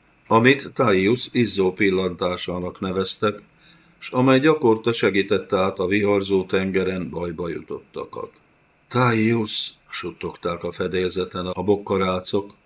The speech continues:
és szaporán vetették magukra a kereszteket. Nem, mintha Taiusnak bármi köze is lett volna a magányos istenhez,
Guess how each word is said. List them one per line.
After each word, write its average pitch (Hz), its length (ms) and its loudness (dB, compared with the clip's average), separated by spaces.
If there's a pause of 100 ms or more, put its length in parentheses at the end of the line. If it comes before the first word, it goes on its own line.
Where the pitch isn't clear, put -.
(100)
és 147 400 6
szaporán 107 540 0
vetették 104 580 0
magukra 101 460 -4
a 82 80 -6
kereszteket. - 720 -6 (180)
Nem, 101 280 4
mintha 101 480 0
Taiusnak 101 840 0
bármi 95 400 -4
köze 95 320 -2
is 90 140 -4
lett 92 240 -4
volna 95 360 -2
a 92 80 -4
magányos 92 560 -4
istenhez, 95 760 -6